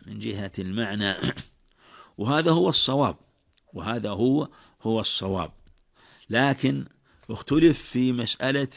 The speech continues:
الع-، التس-، العدل، هل هو على القسمة بمعنى أنه يعطي للابن مثلي ما الأنثى، يعني كحظي الأنثى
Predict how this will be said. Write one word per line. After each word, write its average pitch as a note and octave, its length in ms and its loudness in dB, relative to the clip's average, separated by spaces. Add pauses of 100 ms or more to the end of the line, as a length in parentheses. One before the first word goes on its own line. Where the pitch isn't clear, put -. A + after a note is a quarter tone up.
(720)
الع-، G2+ 600 -4
التس-، G2 640 -4
العدل، F#2+ 460 -2
هل B2+ 220 -2
هو C3+ 180 2
على A2+ 420 -2 (800)
القسمة G2+ 640 -4
بمعنى A2+ 520 -2
أنه G2 760 -6 (320)
يعطي A2+ 480 -2
للابن G2+ 600 -6 (440)
مثلي G#2+ 600 -4 (720)
ما G#2 160 -4
الأنثى، G#2+ 500 -4 (380)
يعني F2 400 -8
كحظي G2 520 -6
الأنثى A2 500 -2